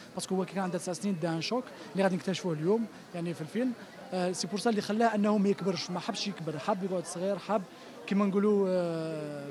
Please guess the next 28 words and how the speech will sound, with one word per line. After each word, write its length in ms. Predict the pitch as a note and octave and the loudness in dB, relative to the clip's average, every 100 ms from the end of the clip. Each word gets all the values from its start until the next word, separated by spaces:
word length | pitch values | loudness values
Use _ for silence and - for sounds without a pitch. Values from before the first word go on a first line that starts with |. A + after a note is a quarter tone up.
| D3 C#3+ D3+ D#3 E3 D#3 D#3+ D3+ D3+ | -8 -8 -8 -8 -8 -6 -4 -4 2
ما 80 | G3 | 2
يكبرش 380 | G3 G3 C4+ G#3 | 4 4 4 4
ويدير 280 | G#3+ A#3+ | 4 6
واش 140 | A3+ G#3+ | 4 2
يديروا 260 | F#3+ G3 | 2 4
الكبار، 340 | F#3+ F#3 F#3+ E3 | 4 6 6 6
يعني. 240 | D3+ C#3 B2+ - | 2 0 -2 -4
اكيد 440 | A3 A#3 C4 A3 E3+ | -4 2 4 4 0
المخرج 400 | F#3+ G#3+ A3+ A3+ | 2 2 2 0
في 100 | E3+ | 0
الدرجه 300 | F#3+ G#3 G3 | 2 4 2
الاولى، 420 | A3+ A3 F#3+ D#3 C#3+ - - - G3 | 4 4 4 0 -8 -16 -16 -4 6
آه، 300 | G#3 G3+ G3 | 8 8 6
المخرج، 640 | G3+ A3 B3 C#4+ A3 F#3+ | 4 4 4 4 4 2
يعني، 240 | G#3 G3+ | 4 6
هذه 200 | F3+ G3 | 6 6
سكوب، 300 | G3 - G#3 E3 | 4 4 2 2
هذه، 220 | D#3+ F3+ | 0 2
يعني، 300 | F#3 F#3+ G3 | 4 6 6
حاجه 420 | F3 G3 F#3+ F#3+ | 6 6 6 6
اللي 180 | A#3 G#3+ | 4 4
نقولها 280 | F#3 F#3 F#3+ | 4 4 4
للشروق، 540 | F#3+ - B3 C4 C#4 - - - - - - | 2 2 6 6 6 2 -14 -14 -12 -12 2
آه، 40 | F#3+ | 4
اللي 120 | G3+ | 6
ما 100 | G3+ | 6
قلتهاش 360 | F#3+ F3+ F3+ | 6 4 4
كاع. 200 | D#3+ D#3+ | 4 2